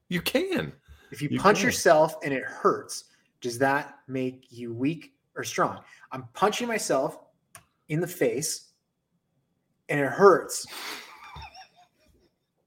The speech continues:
Speaker 2: But it's only hurting because my, my counter right is strong as shit. So
Speaker 1: Right.
Speaker 2: I'm strong.
Speaker 1: Right, but what, so, so what if the person that punches you hits harder than you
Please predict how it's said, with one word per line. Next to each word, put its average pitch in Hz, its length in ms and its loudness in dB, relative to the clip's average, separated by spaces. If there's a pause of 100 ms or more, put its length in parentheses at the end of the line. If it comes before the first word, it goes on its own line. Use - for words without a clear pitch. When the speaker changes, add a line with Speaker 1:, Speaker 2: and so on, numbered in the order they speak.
(240)
Speaker 2:
But 156 300 10
it's 165 220 0
only 185 300 6
hurting 165 500 6 (260)
because 143 440 2 (460)
my, 143 400 0 (360)
my 143 260 -2 (120)
counter 156 420 4
right 151 360 4
is 131 140 -10
strong 135 480 -4
as 113 80 -10
shit. 156 420 -4
So 135 420 -2 (160)
Speaker 1:
Right. 165 260 0
Speaker 2:
I'm 151 140 0
strong. 180 520 2 (460)
Speaker 1:
Right, 151 240 6
but 123 120 4
what, 143 260 6
so, 110 320 4 (180)
so - 180 4
what 117 220 8
if 117 140 2
the 113 80 4
person 113 340 2
that 101 120 0
punches 110 400 0
you 151 160 2
hits 98 220 2
harder 139 380 2
than 73 180 -8
you - 220 -12